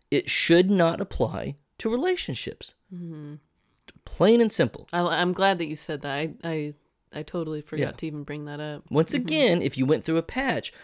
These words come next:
Speaker 1: where you had to work really hard, but now you're a smooth-oiled, high-functioning machine that has sex and compatibility and is an exemplary relationship,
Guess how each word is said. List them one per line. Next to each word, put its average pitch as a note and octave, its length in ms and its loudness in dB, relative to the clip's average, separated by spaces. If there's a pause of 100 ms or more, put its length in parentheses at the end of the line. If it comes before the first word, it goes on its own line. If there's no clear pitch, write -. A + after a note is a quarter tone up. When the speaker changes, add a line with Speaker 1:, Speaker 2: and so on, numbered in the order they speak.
(140)
Speaker 1:
where C#3 120 4
you C3+ 120 4
had C3+ 140 2
to A#2 60 4
work A#2 260 0
really F3 180 0
hard, G#3 340 2
but - 100 -2
now A#2+ 140 -2
you're B2 220 2
a A2 80 2
smooth-oiled, D3+ 840 4 (320)
high-functioning E3 720 4
machine D#3+ 440 0
that C3 160 0 (280)
has C3+ 240 2
sex D#3 320 4
and D3 80 -2
compatibility E3 680 6
and A#2 100 4
is A2+ 160 0
an A2+ 80 4
exemplary C#3+ 680 6
relationship, D#3 680 2